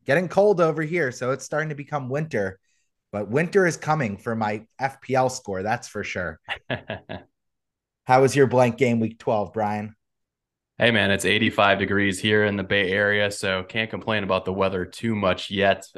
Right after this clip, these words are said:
Speaker 2: And my F P L team did all right. I'm happy enough. Small green arrow so far with a couple left to play, but the scores across the board were very low. So where the F are the rest of our points? Hopefully,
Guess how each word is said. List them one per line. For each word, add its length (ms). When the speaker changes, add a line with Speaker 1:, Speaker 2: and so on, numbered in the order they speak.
Speaker 2:
And 460
my 240
F 240
P 80
L 160
team 380
did 140
all 120
right. 360
I'm 360
happy 400
enough. 420
Small 360
green 200
arrow 260
so 200
far 300
with 100
a 60
couple 320
left 220
to 60
play, 360
but 340
the 220
scores 480
across 440
the 60
board 280
were 140
very 300
low. 280
So 360
where 160
the 260
F 280
are 160
the 100
rest 240
of 100
our 160
points? 400
Hopefully, 680